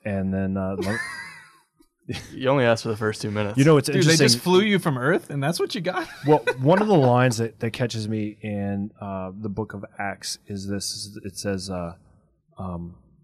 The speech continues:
Speaker 1: when, when the disciple says, "L-, let me tell you about this life," right? This life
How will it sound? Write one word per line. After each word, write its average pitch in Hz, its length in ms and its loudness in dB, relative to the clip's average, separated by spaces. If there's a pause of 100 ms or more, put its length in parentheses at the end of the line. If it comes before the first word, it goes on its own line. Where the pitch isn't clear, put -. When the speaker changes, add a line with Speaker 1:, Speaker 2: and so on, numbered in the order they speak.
(540)
Speaker 1:
when, 120 260 -2
when 123 180 4
the 104 220 -2 (500)
disciple 110 440 0
says, 95 280 -4
"L-, 104 160 -12 (1000)
let 113 120 2
me 120 120 2
tell - 200 -2
you 107 120 2
about 87 300 -4
this - 220 -6
life," 82 680 -14 (880)
right? 92 240 -4
This 98 240 -6
life 90 680 -10